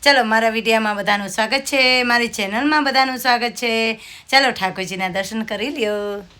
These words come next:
જય સ્વામિનારાયણ. ઘણો ટાઈમથી ઠાકોરજીના દર્શન નથી કરાવ્યા, તો પ્લીઝ કરી લ્યો.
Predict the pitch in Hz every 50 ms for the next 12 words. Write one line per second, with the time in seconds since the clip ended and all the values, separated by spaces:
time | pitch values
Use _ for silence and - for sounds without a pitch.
0 | _ _ _ - - - - - - - - _ - 190 185 185 202 247 302 294
1 | - 262 247 247 247 247 240 240 233 233 233 233 226 226 226 220 170 185 180 180
2 | 196 220 233 220 214 208 208 202 180 220 214 208 208 202 202 196 185 190 175 175
3 | 180 175 170 175 175 170 160 175 175 175 180 202 185 175 170 170 180 254 262 -
4 | 269 240 233 233 226 220 220 214 214 208 208 196 180 - - 262 302 294 - -
5 | - - _ - 170 175 220 254 254 233 214 208 208 208 196